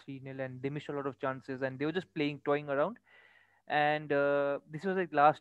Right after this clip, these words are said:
year in the, uh, World Cup qualifier. You see that players here. You see this person here. I don't know whether you can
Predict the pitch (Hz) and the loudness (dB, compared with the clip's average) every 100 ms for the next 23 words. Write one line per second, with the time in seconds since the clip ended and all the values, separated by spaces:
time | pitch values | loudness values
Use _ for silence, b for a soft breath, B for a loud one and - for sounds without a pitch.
0 | _ 156 160 202 156 135 139 143 143 139 | _ -2 0 2 0 -4 -8 -10 -14 -16
1 | 143 143 143 143 135 135 135 135 135 - | -18 -20 -20 -20 -8 -6 -4 -6 -8 -14
2 | b b b b b b _ _ 131 127 | b b b b b b _ _ -6 -4
3 | 127 139 143 151 - 143 135 - 123 120 | -2 -2 -2 -4 -4 -4 -4 -6 -6 -8
4 | - _ _ _ _ _ _ _ _ _ | -14 _ _ _ _ _ _ _ _ _
5 | _ _ _ _ _ _ _ _ _ _ | _ _ _ _ _ _ _ _ _ _
6 | _ _ _ _ _ _ _ _ _ _ | _ _ _ _ _ _ _ _ _ _
7 | _ _ _ - 170 - 220 208 208 165 | _ _ _ -6 -4 -2 4 4 4 -2
8 | 147 147 120 117 120 - - 170 - 214 | 0 0 -2 -6 -6 -10 -8 -6 -2 -2
9 | 180 170 - 151 143 165 139 139 185 - | -2 -4 2 2 2 -4 -2 -4 -2 0
10 | 131 143 147 139 131 139 131 | 0 -2 -8 -8 -8 -8 -12